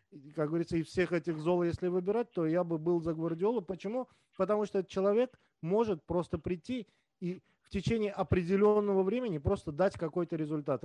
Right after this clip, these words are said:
Результатом я называю какой-то трофей. Вот и всё. Как говорится,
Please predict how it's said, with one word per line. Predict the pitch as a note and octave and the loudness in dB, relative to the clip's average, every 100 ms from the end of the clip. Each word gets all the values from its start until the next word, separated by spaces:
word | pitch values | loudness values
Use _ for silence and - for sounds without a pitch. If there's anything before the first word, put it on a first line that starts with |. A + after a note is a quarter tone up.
| E3+ | -8
Результатом | D3 D3+ D#3+ G#3+ F#3+ | -8 -4 0 0 0
я | D#3+ | -4
называю | D3+ C#3 E3+ G3+ | -2 -2 -2 -2
какой-то | D3 - D#3 C#3 | -4 -4 -6 -4
трофей. | A#2+ - B2 G2+ _ _ _ _ _ _ _ - | -6 -6 -8 -10 _ _ _ _ _ _ _ -4
Вот | D#3 F3 | -2 0
и | |
всё. | D3 - A2 - _ _ _ _ _ | -2 -4 -6 -8 _ _ _ _ _
Как | D3 C#3 | -6 -2
говорится, | D#3 D#3+ D3 | -2 -4 -6